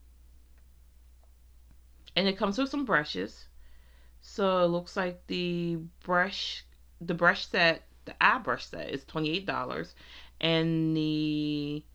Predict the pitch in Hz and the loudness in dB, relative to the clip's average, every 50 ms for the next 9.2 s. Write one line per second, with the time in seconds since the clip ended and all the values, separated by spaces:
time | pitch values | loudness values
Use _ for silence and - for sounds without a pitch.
0 | - - - - - - - - - - - - - - - - - 196 202 220 | -20 -20 -20 -20 -20 -20 -20 -20 -20 -20 -20 -20 -20 -18 -8 2 6 8 8 8
1 | 226 208 185 175 - 202 202 - - - 392 403 403 285 156 - - - - - | 8 6 4 2 0 -2 -6 -8 -8 -6 -4 -2 0 0 -2 -2 -6 -8 -8 -10
2 | - - - - - - - 302 302 - 392 466 494 480 453 440 403 392 392 381 | -12 -14 -16 -20 -20 -10 -6 -6 0 2 2 2 4 4 4 4 2 2 0 0
3 | 381 - - 359 262 - - 453 523 539 539 466 349 254 214 202 196 202 208 196 | -2 -2 -4 -8 -8 -2 0 2 2 4 4 4 6 8 8 8 6 6 2 0
4 | 190 185 175 175 175 - 175 - - 190 196 202 196 202 196 196 - - - 180 | 0 0 -2 -2 -2 -2 0 4 4 4 4 4 2 0 -2 -4 -4 0 2 2
5 | 180 185 185 185 180 - - - 415 480 494 480 494 480 480 466 440 - - - | 2 2 0 -4 -6 -2 2 6 8 8 8 6 6 2 -2 -8 -8 -10 0 2
6 | - 269 349 381 349 277 - 196 202 190 175 170 156 - - - - 104 87 - | 2 4 6 6 4 4 4 2 0 0 2 0 0 -2 -4 -8 -12 -12 -12 -12
7 | - - - - - - - - - - - - - - - - - - - - | -14 -16 -18 -18 -20 -20 -20 -20 -20 -20 -20 -20 -20 -20 -20 -20 -20 -20 -20 -20
8 | - - - - - - - - - - - - - - 233 240 233 220 190 143 | -20 -20 -20 -20 -20 -20 -20 -20 -20 -20 -20 -20 0 4 4 4 4 2 -2 -6
9 | - - - | -6 -8 -14